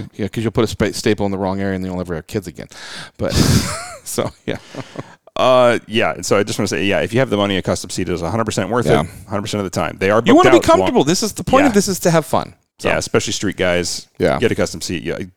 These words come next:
Speaker 2: promise it's worth the money. Uh, next one, different tires. Now, motorcycles, thankfully, come with really great tires.
Speaker 1: Yeah.
Speaker 2: Ninety-nine percent of the time, a bike is, that is built to do anything, adventure, sport bike,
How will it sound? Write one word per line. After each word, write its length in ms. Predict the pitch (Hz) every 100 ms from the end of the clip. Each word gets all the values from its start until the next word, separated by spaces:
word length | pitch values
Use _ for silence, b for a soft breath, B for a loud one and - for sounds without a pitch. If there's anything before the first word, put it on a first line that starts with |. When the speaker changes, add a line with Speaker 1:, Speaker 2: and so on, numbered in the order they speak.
| _
Speaker 2:
promise 260 | - 95 85
it's 120 | 82
worth 160 | 85 80
the 60 |
money. 260 | 76 76 78 B B B B B -
Uh, 360 | 123 117 90 - _ 73 _ 110
next 260 | 135 -
one, 240 | 139 120 - _ _ -
different 440 | 143 - 113 -
tires. 460 | 95 92 - - 120
Now, 240 | 123 113 - _ _ _ _ _
motorcycles, 880 | 101 117 127 151 143 147 151 - - _ _ _ _
thankfully, 440 | 123 190 - 95 98
come 200 | 139 185
with 140 | -
really 260 | 90 143 107
great 240 | 107 113
tires. 440 | - 101 - - -
Speaker 1:
Yeah. 160 | 60 - -
Speaker 2:
Ninety-nine 260 | 135 151
percent 160 | 127 143
of 40 |
the 60 | 101
time, 340 | - 127 95
a 60 | 92
bike 420 | 87 95 107 -
is, 280 | 98 92 85 _ -
that 160 | 98
is 120 | 98
built 260 | 87 101 -
to 80 | 107
do 200 | 101 101 104
anything, 540 | 110 87 87 85 -
adventure, 680 | 92 90 95 - 92 92 90 _
sport 300 | - 101 -
bike, 380 | 92 90 90